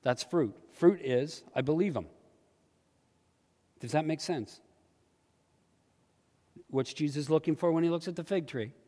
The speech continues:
He doesn't care about the fig tree. He wants to see the fruit. So if he's looking at the cross, it's a function. The cross isn't a, a, a something standing on a hill.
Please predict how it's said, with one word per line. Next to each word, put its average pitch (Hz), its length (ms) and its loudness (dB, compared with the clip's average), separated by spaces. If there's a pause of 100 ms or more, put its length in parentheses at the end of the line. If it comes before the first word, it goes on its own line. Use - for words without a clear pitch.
(600)
He 117 80 -6
doesn't 131 180 -2
care 165 120 2
about 170 180 4
the 160 60 -8
fig 165 220 -2
tree. 107 240 -8 (540)
He 98 100 -8
wants 101 360 -4
to 131 120 -8
see 131 160 -8
the 123 100 -6
fruit. 120 320 -4 (280)
So 131 240 2
if 135 100 -2
he's 175 180 -4
looking 208 420 2
at 220 120 -2
the 220 60 -4
cross, 202 680 8 (220)
it's 143 160 -4
a 160 60 0
function. 175 540 6 (840)
The 147 60 -2
cross 220 460 8
isn't 214 240 0
a, 196 100 0 (260)
a, 170 220 8 (120)
a 175 60 0
something 202 380 2
standing 214 440 2
on 208 120 8
a 175 60 2
hill. 160 380 4